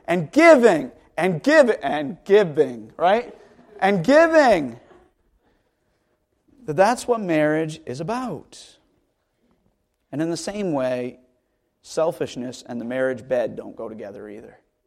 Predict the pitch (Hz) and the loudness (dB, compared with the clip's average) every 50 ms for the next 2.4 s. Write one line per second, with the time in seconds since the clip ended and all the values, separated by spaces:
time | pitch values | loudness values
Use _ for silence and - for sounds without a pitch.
0 | _ _ _ _ _ _ _ 127 120 - 131 120 - 139 131 123 123 131 139 143 | _ _ _ _ _ _ _ -16 -14 -14 -16 -16 -14 -12 -10 -8 -6 -6 -6 -6
1 | 131 120 117 - - _ _ _ _ _ _ - 127 123 - - 117 101 - - | -6 -10 -14 -18 -20 _ _ _ _ _ _ -14 -14 -14 -12 -12 -12 -12 -12 -14
2 | - - - - - - _ | -20 -20 -20 -20 -20 -20 _